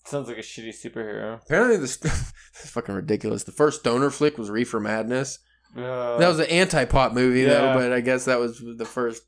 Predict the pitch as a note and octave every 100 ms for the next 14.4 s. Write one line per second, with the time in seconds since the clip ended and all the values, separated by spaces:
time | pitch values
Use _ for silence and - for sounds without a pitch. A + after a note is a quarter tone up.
0 | - A#2+ A#2+ A2 A2 G#2+ G#2 A2 B2 A2+
1 | A2 G#2+ _ _ _ _ _ _ _ _
2 | - B3+ A3+ G3 G3 F#3+ F3 F#3 D3 E3
3 | D#3+ D#3 D#3 C#3 F#3+ D3+ - _ _ _
4 | _ _ _ _ - C3+ - E3 F3 G#3
5 | - _ _ _ - D#3 G#3+ G3+ C#3 B2+
6 | A#2+ B2 - - - F3 C#3 B2+ D3+ C3+
7 | B2 B2+ A#2+ A2+ A2+ D#3+ D3 E3 E3+ E3
8 | C3 C3 - - E3 D#3 E3+ F#3 G3+ -
9 | _ _ _ _ A#2+ - - E3 D3 C#3+
10 | B2 A#2 A2+ _ _ _ _ _ D#3+ C3+
11 | A2 G#2+ F#2+ F#2 F#2 F#2+ - A1+ - -
12 | _ _ _ _ _ - - D#3 C#3+ -
13 | - - G2 G2 F#2+ F#2+ - C#3 G2+ F#2
14 | - F#2+ F#2+